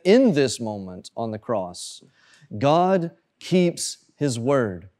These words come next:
I want you to keep that thought in mind as we go through the sermon. God keeps his word. Just keep it in the back of your mind.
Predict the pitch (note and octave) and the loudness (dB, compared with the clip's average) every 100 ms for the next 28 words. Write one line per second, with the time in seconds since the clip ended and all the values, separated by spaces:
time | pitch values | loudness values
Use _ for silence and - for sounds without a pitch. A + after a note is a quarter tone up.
0 | _ _ - E3+ F#3 A#3+ G#3+ G#3 G3+ C#3 | _ _ 0 4 4 4 4 2 0 2
1 | D3+ E3+ C#3+ - E3 C#3 C3 C#3 C3 C3 | 2 2 0 0 4 4 2 -2 -2 -2
2 | G#2+ F#2 F2 - _ _ - B2+ C3+ C3+ | -4 -8 -14 -20 _ _ -4 -2 0 2
3 | C#3 C#3 C#3+ B2+ A#2+ C3+ B2+ A2 F#2 F#2 | 2 0 -2 -2 -2 -2 -2 -2 -6 -2
4 | C3 D3 D#3+ F3 F3 F3 _ _ _ - | 4 6 6 4 0 -6 _ _ _ 2
5 | G3 C#3+ B2 - - - _ _ _ D3 | 4 4 0 -6 -10 -12 _ _ _ 2
6 | C#3+ C#3+ C3+ B2 - _ _ - A#2+ C3+ | 2 2 -2 -4 -10 _ _ -8 -2 0
7 | B2 F#2 F#2 - _ _ _ _ _ _ | 0 -2 -10 -18 _ _ _ _ _ _
8 | _ _ _ _ _ _ _ _ _ - | _ _ _ _ _ _ _ _ _ -12
9 | A2 - C3+ C#3 C#3 B2+ B2 A#2 A#2 A#2 | -8 -4 -4 -2 -2 -2 -2 -4 -6 -6
10 | A2+ G#2+ G2 | -4 -6 -8